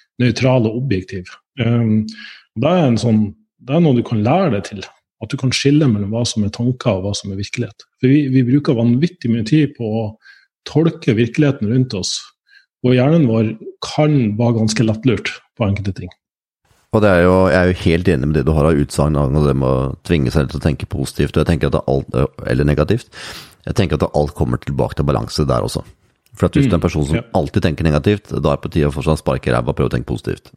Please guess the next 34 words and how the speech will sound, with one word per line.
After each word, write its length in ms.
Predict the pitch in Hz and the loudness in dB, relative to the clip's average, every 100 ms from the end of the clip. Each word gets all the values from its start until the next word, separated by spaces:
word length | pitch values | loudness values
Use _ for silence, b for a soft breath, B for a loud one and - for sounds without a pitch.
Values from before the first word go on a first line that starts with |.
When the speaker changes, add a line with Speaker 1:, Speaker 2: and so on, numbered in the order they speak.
| - | -14
Speaker 2:
Så 120 | - | 0
det 60 | 87 | 0
er 100 | 87 | 2
sånn, 100 | 82 | 2
eh, 300 | 80 80 80 | 4 4 2
Speaker 1:
Mm. 60 | 76 b b - | -2 b b 0
Speaker 2:
vi 60 | |
må 140 | 101 87 | 2 2
ha 120 | 87 | 2
balanse 580 | 104 98 73 65 - 78 | 2 0 -2 -6 -8 -6
på 320 | 87 85 90 | 0 0 2
det 100 | 90 | 2
også. 200 | 90 170 - | 2 2 0
Og 720 | _ - - - - _ 95 | _ -20 -20 -20 -20 _ 0
det 100 | 95 | 2
er 40 | |
noe 80 | 90 | 2
med 160 | 85 87 | 0 0
at 60 | |
de 100 | 85 76 | -2 0
som 160 | 87 - | -4 -4
alltid 240 | 80 78 95 | -4 -2 -2
tenker 160 | 98 92 | -2 -4
positivt, 320 | 85 139 135 | -2 -2 -2
de 140 | 107 110 | -2 0
noen 140 | 113 90 110 | 0 0 -2
ganger 80 | |
kanskje 280 | - 92 95 | -4 -4 -4
trenger 280 | - 87 90 | -4 -4 -2
å 20 | |
tenke 240 | 98 82 80 | -4 -4 -6
litt 140 | 80 | -6
negativt 340 | 69 69 76 | -6 -6 -8
også. 140 | - | -8